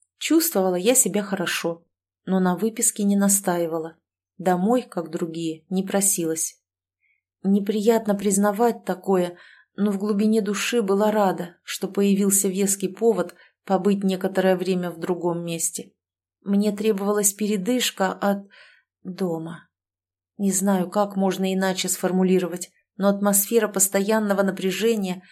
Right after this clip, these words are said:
повисших в воздухе вопросов, сомнения в собственной адекватности, недоверия в глазах мужа, всё это действовало угнетающе. В больнице же можно было не думать больше ни о чём, кроме самого важного —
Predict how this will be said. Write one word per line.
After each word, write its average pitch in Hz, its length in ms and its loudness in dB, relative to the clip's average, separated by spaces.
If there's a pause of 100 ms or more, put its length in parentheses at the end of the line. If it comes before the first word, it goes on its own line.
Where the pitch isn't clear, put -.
(160)
повисших 220 640 -2
в 208 40 -2
воздухе 202 480 0
вопросов, 220 680 2 (240)
сомнения 220 640 2
в 208 80 -4
собственной 214 560 0
адекватности, 202 1040 -2
недоверия 226 580 4
в 196 60 -4
глазах 214 440 2
мужа, 214 460 0 (300)
всё - 340 0
это 214 240 4
действовало 185 640 -2
угнетающе. 175 1040 -6 (640)
В 185 160 -4
больнице 220 580 4
же 165 320 -6
можно 269 400 2
было 247 200 4
не 240 180 4
думать 233 340 0
больше 226 380 2
ни 214 100 2
о 202 120 4
чём, 277 360 0
кроме 202 300 0
самого 233 580 2
важного — 170 720 -6